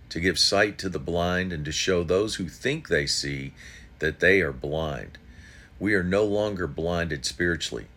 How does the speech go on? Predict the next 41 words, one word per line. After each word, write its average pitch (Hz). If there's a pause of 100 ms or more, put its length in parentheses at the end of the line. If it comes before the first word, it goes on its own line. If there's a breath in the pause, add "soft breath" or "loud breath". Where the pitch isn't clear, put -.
(380 loud breath)
What 92
is 98
it 98
that 101
we 95
can 92
now 95
see? 113 (540 loud breath)
Well, 85
like 120
the -
prodigal 107
son 95
in 80
Luke 90 (340)
fifteen 90
twenty-four, 80
we 85
were 85
lost 98
and 73
now 82
we're 87
found. 69 (560 loud breath)
It's 90
almost 120
like 104
we 92
were 78
given 90
a 73
special 92
vision 76
to 64
see 85
lost 80
people. 50 (580 loud breath)
We 101
can 98
now 104
see 92